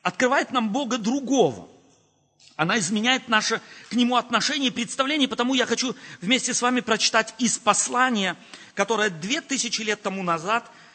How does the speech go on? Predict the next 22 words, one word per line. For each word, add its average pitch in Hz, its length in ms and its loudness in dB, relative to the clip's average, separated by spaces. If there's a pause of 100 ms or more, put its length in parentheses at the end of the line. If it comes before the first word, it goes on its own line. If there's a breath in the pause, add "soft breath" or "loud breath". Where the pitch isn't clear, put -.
(140 loud breath)
некий 165 340 -4
апостол 139 680 -2
Павел 220 520 2 (240 loud breath)
написал 185 760 2 (120)
молодому 185 680 6
человеку 185 720 0 (240 loud breath)
Тимофею, 185 840 0
который 175 440 -2 (200 loud breath)
был 160 200 -2
верующим 175 680 0
человеком 143 680 -2 (400 loud breath)
и 277 120 -4
который, 240 680 4 (420 loud breath)
э, 196 360 4 (240)
да, 247 260 0
выполнял 262 480 2
какие-то 240 360 -2
функции 254 680 -2
в 143 120 -10
тогдашней 180 600 0
христианской 165 800 0
церкви. 143 520 0